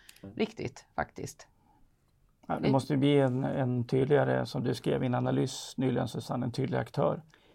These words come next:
Speaker 3: i stormarknadshandeln. Alltså, de konkurrerar i första hand med, eh, ica Maxi och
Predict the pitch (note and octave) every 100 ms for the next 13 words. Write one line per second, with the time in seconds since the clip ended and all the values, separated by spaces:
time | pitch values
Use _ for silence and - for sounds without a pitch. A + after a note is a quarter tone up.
0 | _ - F3 - D3 A#2+ A#2+ B2 C3 A#2
1 | D#3+ D3 - C3+ _ _ _ _ - B2+
2 | C3 D3+ D#3+ D#3+ C3+ E3+ F#3 C#3 A#2+ C3
3 | A2+ B2+ A#2+ C3+ B2 B2+ - A#2 B2+ _
4 | _ _ _ _ _ - C3 D3+ B2 A#2
5 | - - - C#3 - -